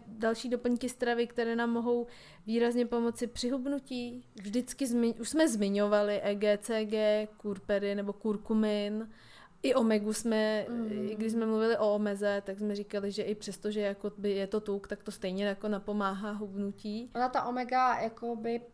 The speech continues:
Speaker 2: podporuje tu schopnost těla spalovat
Speaker 1: Ten
Speaker 2: ten tuk,
Speaker 1: tuk.
Speaker 2: využívat jako zdroj energie, což dělá E G C G taky a dělá to i, mm, Colous Forskolly.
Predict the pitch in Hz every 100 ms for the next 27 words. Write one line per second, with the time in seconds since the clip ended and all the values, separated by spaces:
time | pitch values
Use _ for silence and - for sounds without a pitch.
0 | - 226 220 - 233 220 226 226 - 202
1 | 208 202 - 208 202 202 - 196 190 180
2 | 175 - 214 - 220 214 190 - 196 196
3 | 185 190 185 - 214 185 196 185 202 190
4 | 185 190 190 - - - - 220 208 -
5 | 214 214 208 202 190 196 196 208 214 208
6 | 185 175 196 202 - 208 190 190 190 190
7 | 202 196 - - 196 196 202 196 196 196
8 | 196 196 190 185 - 202 202 202 - 196
9 | 180 - 202 180